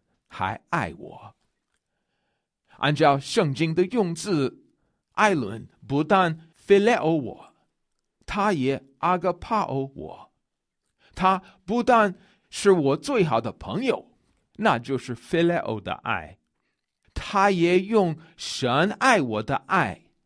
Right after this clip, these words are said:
就是 agapo 的爱来爱我。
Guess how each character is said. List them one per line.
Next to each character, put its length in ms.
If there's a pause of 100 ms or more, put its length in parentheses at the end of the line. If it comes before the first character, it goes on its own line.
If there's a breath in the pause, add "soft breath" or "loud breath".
(420)
就 160
是 140
agapo 840
的 260
爱 280 (160 soft breath)
来 240
爱 240
我。 380